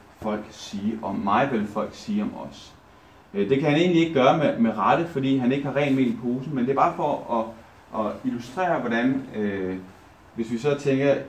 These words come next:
en, en Gud, som har fuldstændig rent mel i posen, og som er, øh, som faktisk har ret til at forvente, at folk de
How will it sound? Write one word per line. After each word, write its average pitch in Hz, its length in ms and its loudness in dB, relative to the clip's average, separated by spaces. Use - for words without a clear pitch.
en, 113 380 2
en 113 200 2
Gud, 147 260 2
som 117 200 -4
har 110 160 -4
fuldstændig 156 400 0
rent 143 220 2
mel 131 200 2
i 117 60 -4
posen, 131 400 -4
og 110 160 -2
som 104 200 -4
er, 92 120 -4
øh, 95 480 0
som 113 180 -2
faktisk - 320 -2
har 110 180 -8
ret 170 260 2
til 135 360 0
at - 80 -8
forvente, 135 440 -2
at - 80 -10
folk 117 320 -4
de - 80 -12